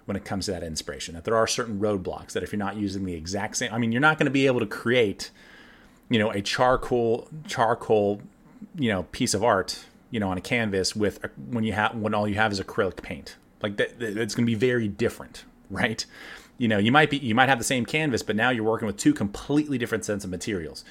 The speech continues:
There's no way that, you know, it might still be a beautiful piece of art, but it's not gonna look like charcoal. It's, it's gonna look more like acrylic. I mean, there's probably an artist out there doing just that, is, like, making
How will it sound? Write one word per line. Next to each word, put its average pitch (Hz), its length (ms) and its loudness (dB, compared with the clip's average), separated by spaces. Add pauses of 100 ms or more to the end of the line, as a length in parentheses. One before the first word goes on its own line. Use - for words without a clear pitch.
(120)
There's 104 160 -4
no 123 280 4
way 113 360 2
that, 104 240 -6
you 131 180 2
know, 92 160 0
it 113 80 4
might 127 160 2
still 160 160 2
be 170 120 0
a 110 40 2
beautiful 113 300 -4
piece 104 180 -6
of 104 80 -2
art, 147 260 2 (320)
but 113 100 -2
it's - 120 -2
not 120 220 0
gonna 107 100 0
look 104 160 0
like 92 160 -2
charcoal. 78 320 -8
It's, - 160 -16
it's 110 220 -8
gonna 98 140 -4
look 95 200 -2
more 95 80 -4
like 82 140 -6
acrylic. 80 380 -10 (600)
I 107 60 -2
mean, 98 180 0
there's 92 140 -4
probably 98 260 0
an 92 80 -4
artist 87 300 -4
out 87 160 -6
there 85 260 -4 (1080)
doing 104 280 4
just 95 200 2
that, 87 200 2
is, 82 80 -4
like, 90 100 -2
making 92 540 0